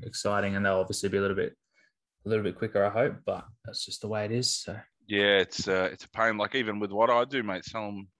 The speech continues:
Speaker 2: boatloads of wine, it's just the courier issues at the moment,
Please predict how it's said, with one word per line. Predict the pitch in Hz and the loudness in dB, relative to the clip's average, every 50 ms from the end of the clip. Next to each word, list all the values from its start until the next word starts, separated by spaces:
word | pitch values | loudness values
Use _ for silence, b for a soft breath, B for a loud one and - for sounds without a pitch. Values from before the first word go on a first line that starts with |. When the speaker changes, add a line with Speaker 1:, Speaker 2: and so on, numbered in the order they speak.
| b b b b b b b b b b b b b b _ _ _ | b b b b b b b b b b b b b b _ _ _
Speaker 2:
boatloads | - 117 113 90 113 110 113 107 104 | 2 2 4 4 4 2 2 2 -2
of | 104 98 | -4 -2
wine, | 104 110 117 127 139 139 123 107 104 | 0 2 4 4 4 2 2 -2 -4
it's | 104 - - - - | -6 -8 -10 -10 -8
just | - 123 110 - - | -6 -6 -6 -6 -8
the | - - | -8 -10
courier | - - 113 113 127 139 139 120 107 | -6 -2 0 2 2 4 4 4 2
issues | 101 - - 107 98 90 95 | 0 -2 -4 -6 -8 -8 -8
at | - | -8
the | 98 92 | -6 -2
moment, | 92 95 95 95 95 95 95 87 | 0 0 0 0 -2 -4 -6 -8